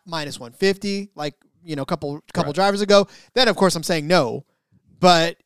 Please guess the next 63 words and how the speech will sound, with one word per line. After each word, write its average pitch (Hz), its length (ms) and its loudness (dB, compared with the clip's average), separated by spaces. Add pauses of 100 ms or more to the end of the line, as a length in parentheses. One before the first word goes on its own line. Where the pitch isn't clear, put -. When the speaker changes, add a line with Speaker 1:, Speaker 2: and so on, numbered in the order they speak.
Speaker 1:
even 262 300 6
still, 277 160 4
I 196 100 4
think 202 180 -2
he's 170 120 -8
gonna 175 160 -2
get 175 160 -2
to 165 80 -4
three. 175 320 2
<laughs> 226 200 0
Even 240 280 0
if 247 100 2
I 247 60 4
think 233 240 -2
he's 208 100 -4
gonna 196 160 -2
get 196 140 0
to 180 80 -2
three, 202 280 4
I 165 60 -2
still 190 240 0
don't 165 180 0
think 165 200 -6
one 160 160 0
fifty's 151 400 -4 (420)
a, 180 200 2
a 175 60 -4
good 180 140 2
enough 165 220 -2
price 156 200 0
for - 140 -8
you 147 80 0
to 147 80 -2
be 139 80 -4
able 143 120 -2
to 131 100 -8
jump 143 240 -4
on 131 120 -6
that, 120 220 -14 (400)
'cause 151 160 -6
anything 233 300 2
could 202 100 2
happen. 196 300 0 (260)
I 139 40 -20
mean, 139 120 -12
that's, 160 240 -6
that's 170 260 -4
really 165 240 0
the 156 120 0
only 151 220 0
thing 143 180 -8
about 131 240 -6
it. - 100 -16
So, 117 260 -8 (480)
um, 127 500 -12
one 190 200 4
fifteen 202 480 0
seems 180 220 -4
like 175 80 0
a 165 80 -2
pretty 165 200 -2
decent 147 300 -6
price. 180 400 2